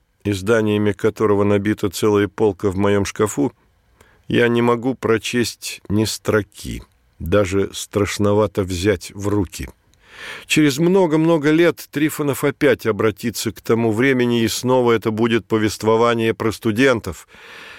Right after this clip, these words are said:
И получится у него «Дом на набережной». Но в этой повести ужас того времени проявится густо и страшно. Студенческие компании,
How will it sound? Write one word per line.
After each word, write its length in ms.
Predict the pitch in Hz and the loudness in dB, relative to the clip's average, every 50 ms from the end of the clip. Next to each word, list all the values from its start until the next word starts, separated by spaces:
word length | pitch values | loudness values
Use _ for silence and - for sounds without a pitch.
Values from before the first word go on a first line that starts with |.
| - - - | -20 -8 -4
И 100 | - 113 | -2 -2
получится 760 | 85 - 98 90 98 127 156 175 - 175 165 - - - 170 | 0 0 0 2 2 2 2 2 0 -2 -4 -2 -2 -2 -2
у 120 | 156 147 | 0 0
него 400 | 139 139 135 123 120 117 107 95 | 0 0 2 2 4 4 2 2
«Дом 480 | 80 78 90 117 147 156 156 151 135 110 - _ _ | 0 0 0 2 2 2 0 -4 -8 -12 -18 _ _
на 220 | - 117 104 117 127 | -10 -4 -2 -2 0
набережной». 960 | 120 101 101 104 101 95 101 92 101 95 82 90 92 92 90 82 69 - - _ _ _ _ _ _ _ _ _ _ _ _ _ _ _ _ _ _ _ _ _ - | 0 0 0 0 0 0 0 0 0 -2 -2 -2 0 0 0 -2 -4 -6 -12 _ _ _ _ _ _ _ _ _ _ _ _ _ _ _ _ _ _ _ _ _ -4
Но 240 | 92 98 110 113 - | 0 0 0 0 -2
в 180 | - 113 101 113 | -4 -2 0 0
этой 240 | 123 120 - 110 98 | 0 0 0 -4 -4
повести 560 | - - 110 107 101 95 - - - 107 - | 0 0 0 2 0 -2 -4 -4 -4 -4 -4
ужас 380 | - 139 123 107 95 98 92 - | -2 -2 0 0 0 0 -2 -2
того 300 | - - 104 101 101 98 | 0 0 2 2 2 2
времени 420 | 95 101 107 101 98 95 98 98 | 2 2 2 2 2 0 0 -2
проявится 680 | 90 - 104 104 101 104 101 98 98 90 - - - 95 | -2 0 2 2 4 4 4 2 2 0 -2 -4 -4 -4
густо 460 | 85 82 92 113 120 - - - 117 | -2 -2 0 0 0 -2 -2 -4 -4
и 220 | 113 - _ - 107 | -4 -4 _ -8 -8
страшно. 680 | - - - - 104 95 82 71 - - - - - - - _ _ _ _ _ _ _ _ _ _ _ _ - - - - - - - - - - - - - - - _ _ | -8 -8 -8 -4 -2 -2 -2 -2 -4 -6 -8 -10 -12 -14 -16 _ _ _ _ _ _ _ _ _ _ _ _ -20 -20 -20 -20 -20 -20 -20 -20 -20 -20 -20 -20 -20 -20 -20 _ _
Студенческие 960 | - - - - 151 135 160 151 127 117 - 131 117 - - 135 123 120 117 | -12 -4 -2 0 2 2 2 2 0 0 -2 -2 -4 -4 -2 0 2 2 2
компании, 760 | 107 - - 120 113 113 - 170 160 151 147 143 139 131 123 | 0 0 0 0 0 0 0 0 2 2 2 2 2 2 0